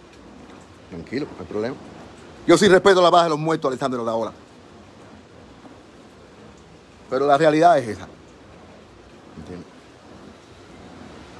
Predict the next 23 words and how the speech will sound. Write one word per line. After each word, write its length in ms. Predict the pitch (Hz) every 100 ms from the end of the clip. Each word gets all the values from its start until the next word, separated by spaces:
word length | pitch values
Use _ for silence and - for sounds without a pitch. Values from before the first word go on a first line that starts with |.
| - - - - - - - - - - - - - - - - - - - - - - - - - - - -
Entonces, 540 | 180 - 240 190 127 - - - - -
para 200 | 147 170
cerrar 400 | 175 175 185 147 - - - - - - -
con 140 | 147
broche 340 | 147 185 165 135
de 140 | 127
oro, 300 | 127 120 98 - - _ - - _ _ _ -
porque 180 | 123 123
voy 160 | 151
a 60 | 147
cerrar 260 | 147 151
con 160 | 143 131
broche 280 | 139 151 127
de 140 | 110
oro. 220 | 110 101 - - - - - - - - - - - - - - -
Para 180 | 160 165
cerrar 240 | 165 202
con 140 | 202 185
broche 240 | 190 180
de 60 | 156
oro. 240 | 139 120 143
Entonces 580 | 170 160 240 202 190
yo 260 | 214 220